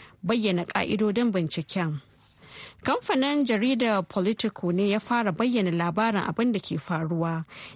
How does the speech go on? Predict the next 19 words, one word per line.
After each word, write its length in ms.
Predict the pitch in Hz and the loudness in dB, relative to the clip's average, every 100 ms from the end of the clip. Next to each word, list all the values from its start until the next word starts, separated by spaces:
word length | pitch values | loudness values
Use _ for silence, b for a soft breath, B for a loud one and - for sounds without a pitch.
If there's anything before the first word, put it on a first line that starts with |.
| B | B
yana 260 | 196 185 | 0 2
mai 160 | 175 170 | 0 0
cewa 560 | 151 - 190 190 233 240 - | -2 0 0 2 0 -2 -2
ya 180 | 214 247 | 0 0
samu 320 | - 262 226 | 0 2 2
bayanai 560 | 214 185 175 175 190 202 | 2 2 2 2 2 2
ne 220 | 165 151 | 0 -2
daga 220 | 175 175 185 | -2 0 0
mutane 520 | 254 - 185 208 240 | 0 0 0 2 2
da 60 | 175 | 2
yawa 420 | 170 170 156 160 B B B B | 0 0 -2 -6 B B B B
da 140 | - | 0
aka 140 | 202 170 | 0 -2
sanar 320 | - 208 214 | -2 0 0
da 80 | 175 | -2
su 200 | - 254 | -2 -2
game 220 | 202 196 | 0 0
da 80 | 165 | -2
tattaunawar. 960 | - 180 - 170 170 170 160 170 147 | -4 -4 -2 -2 0 0 0 -2 -4